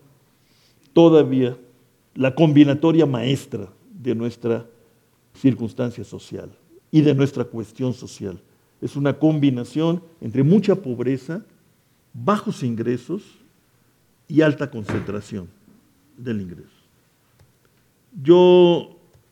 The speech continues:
te lo he comentado, se los comenté aquí también a todos, que esta presentación, pues,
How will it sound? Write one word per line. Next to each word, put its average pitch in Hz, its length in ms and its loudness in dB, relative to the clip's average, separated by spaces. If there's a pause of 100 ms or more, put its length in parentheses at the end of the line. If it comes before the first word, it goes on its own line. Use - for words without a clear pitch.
te 127 100 0
lo 131 80 4
he - 20 2
comentado, 139 580 -2
se 123 140 -6
los 110 160 -10
comenté 113 500 -4
aquí 110 180 -12
también 113 520 -8 (640)
a - 80 -12
todos, 147 380 -2
que 110 340 -2 (400)
esta 180 640 4
presentación, 175 920 2 (1600)
pues, 135 320 0